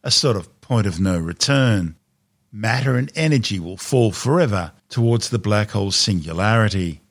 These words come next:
However, outside this event horizon, material can still escape.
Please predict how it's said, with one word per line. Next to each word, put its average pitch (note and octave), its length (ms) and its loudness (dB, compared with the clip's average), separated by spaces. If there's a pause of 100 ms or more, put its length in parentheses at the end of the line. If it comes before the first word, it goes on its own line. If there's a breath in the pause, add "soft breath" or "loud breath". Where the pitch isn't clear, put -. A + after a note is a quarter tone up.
(520)
However, E3 540 0
outside B2 600 0
this - 160 -4
event F#2+ 280 -2
horizon, B2 640 2
material E3+ 460 0
can F#3 160 0
still - 340 -2
escape. C#3 560 0